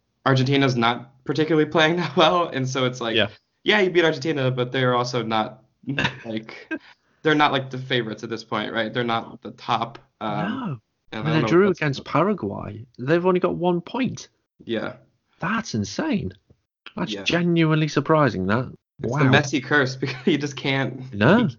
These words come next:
Speaker 1: can't, it's like
Speaker 2: Yeah.
Speaker 1: some-, something's up. Yeah.
Speaker 2: They're below Qatar in the group.
Speaker 1: Which I think is exciting, but I'm
Speaker 2: Yeah,
Speaker 1: sure that they
Speaker 2: that,
Speaker 1: don't.
Speaker 2: that's,
Speaker 1: <laughs>
Speaker 2: that's, yeah, o-, obviously anyone from Argentina is gonna think, "What the heck?" But yeah, that's
Speaker 1: Fire at them
Speaker 2: just,
Speaker 1: all.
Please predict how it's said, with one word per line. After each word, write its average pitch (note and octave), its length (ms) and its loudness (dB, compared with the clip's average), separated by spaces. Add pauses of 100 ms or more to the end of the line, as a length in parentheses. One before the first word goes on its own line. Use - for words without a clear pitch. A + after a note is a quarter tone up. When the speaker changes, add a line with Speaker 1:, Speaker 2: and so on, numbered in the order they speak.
(540)
Speaker 1:
can't, - 140 -12 (160)
it's - 200 -12
like A2+ 280 -4
Speaker 2:
Yeah. G#2+ 80 4
Speaker 1:
some-, - 180 0
something's C#3+ 320 0
up. A#2 260 2 (120)
Yeah. G#2+ 340 -4 (200)
Speaker 2:
They're E3+ 100 4
below D#3 420 4
Qatar C#3 480 0
in G2+ 60 2
the G2+ 80 0
group. G#2+ 420 0 (360)
Speaker 1:
Which C3 340 -2
I D#3+ 100 6
think G3 100 6
is E3 80 0
exciting, C3 720 0
but B2+ 180 2
I'm A2+ 140 -2
Speaker 2:
Yeah, G3+ 260 6
Speaker 1:
sure E3+ 120 4
that D3 80 0
they C#3 200 4
Speaker 2:
that, - 20 2
Speaker 1:
don't. D3 180 4
Speaker 2:
that's, D3 220 0
Speaker 1:
<laughs> - 40 -20
Speaker 2:
that's, D3+ 480 -2 (600)
yeah, A2+ 240 4
o-, A2+ 260 0
obviously G2+ 340 -8
anyone G#2 280 -4
from F#2 140 -8
Argentina G2 420 -4
is F#2 100 -6
gonna F#2+ 160 -6
think, F#2 220 -6
"What G2 480 -6
the - 100 -10
heck?" A2 440 -4
But F#2+ 200 -8
yeah, D3+ 240 0
that's G#2+ 60 -12 (140)
Speaker 1:
Fire A#2+ 80 -2
at A2+ 60 -2
them A2+ 100 -4
Speaker 2:
just, G#2 240 -4
Speaker 1:
all. G#2+ 220 -6